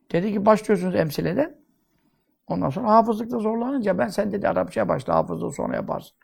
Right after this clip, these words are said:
Ondan sonra, e, ondan başlattı. Oradan hepsiyle beraber izara kadar okuduk falan. Ondan sonra, e, birçok hocamız oldu. Talim Tecvid'de Kadir Demir hocamız.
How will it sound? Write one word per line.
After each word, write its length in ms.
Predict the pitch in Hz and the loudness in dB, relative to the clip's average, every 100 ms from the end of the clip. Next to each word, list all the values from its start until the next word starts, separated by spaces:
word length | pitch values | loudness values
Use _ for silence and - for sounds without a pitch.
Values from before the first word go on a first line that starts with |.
| _ _ _ _ _ - - | _ _ _ _ _ -20 -2
Ondan 320 | 214 208 185 | 0 4 4
sonra, 340 | 160 254 285 - | 4 0 -2 -2
e, 180 | 262 - | -2 -2
ondan 420 | - 196 196 185 | -2 -2 0 0
başlattı. 400 | 143 - - 131 | -2 0 -2 -2
Oradan 180 | 107 107 | -2 -2
hepsiyle 420 | 98 - 185 170 | -4 -4 -4 -2
beraber 280 | - 90 - | -4 -6 -4
izara 300 | 160 175 156 | -2 0 0
kadar 220 | 160 156 | -2 -2
okuduk 340 | 139 135 - | -6 -8 -12
falan. 260 | - - 262 _ - - _ _ | -8 -8 -10 _ -20 -20 _ _
Ondan 280 | 320 277 - | -6 0 -2
sonra, 400 | - 254 294 302 _ 311 294 | -2 -6 -6 -10 _ -18 -14
e, 180 | - 233 | -12 -6
birçok 420 | 285 - - 185 | -6 -4 -6 -4
hocamız 420 | 170 170 165 208 | -4 -2 -2 -2
oldu. 280 | - 139 160 | -2 -2 -2
Talim 300 | 175 - 165 | -2 -2 -2
Tecvid'de 420 | - 165 170 170 | -6 -8 -6 -6
Kadir 360 | - - 175 - | -2 -4 -4 -8
Demir 220 | - 170 | -6 -4
hocamız. 460 | 170 - 156 165 | -6 -8 -10 -10